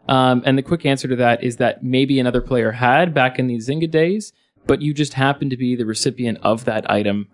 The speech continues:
after it was created, um, in a way that wasn't following the rules of the game.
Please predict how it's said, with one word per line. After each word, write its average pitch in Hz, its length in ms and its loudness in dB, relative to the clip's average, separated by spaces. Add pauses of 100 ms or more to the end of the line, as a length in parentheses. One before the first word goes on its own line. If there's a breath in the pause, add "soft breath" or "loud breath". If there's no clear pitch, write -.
after 110 360 0
it 95 100 -4
was 104 200 -4
created, 151 640 -2 (200)
um, 117 480 0
in 139 120 0
a 135 80 0
way 131 240 2
that 120 200 -6
wasn't 113 460 -2
following 107 360 -2
the 107 60 -6
rules 110 300 -2
of 104 100 -4
the - 60 -10
game. 180 380 -2